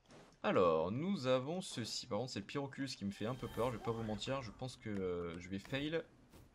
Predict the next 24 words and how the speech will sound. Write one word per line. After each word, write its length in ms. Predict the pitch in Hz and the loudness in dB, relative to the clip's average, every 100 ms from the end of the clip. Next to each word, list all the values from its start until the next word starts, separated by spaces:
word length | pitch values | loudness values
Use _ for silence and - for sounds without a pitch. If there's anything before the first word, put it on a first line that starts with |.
| _ - | _ -6
et 100 | 107 | -4
je 160 | 101 104 | -2 -2
vais 100 | 131 | -2
le 120 | 110 | -4
prendre 260 | - 104 | -4 -4
sans 220 | 117 113 101 | -4 -4 -4
le 80 | |
vouloir. 420 | 95 92 90 131 208 _ _ - - _ _ _ _ _ _ - - _ - _ | -4 -4 -2 -2 -6 _ _ -20 -20 _ _ _ _ _ _ -20 -20 _ -20 _
Il 60 | 87 | -12
est 40 | |
juste 340 | 92 135 - 107 | -10 -12 -12 -10
là. 360 | 87 87 117 - - - | -6 -4 -4 -8 -18 -12
Et 40 | 82 | -10
en 80 | |
plus, 140 | 92 127 | -8 -8
je 80 | 101 | -8
pense 200 | 127 - | -8 -6
qu'il 120 | 87 | -6
va 60 | |
falloir 280 | 85 107 117 | -4 -2 -2
rentrer, 320 | 101 98 87 | -2 -6 -8
hein. 100 | 80 - - - - | -12 -14 -20 -20 -12
Mm, 220 | 95 | -12
mm. 60 | - | -8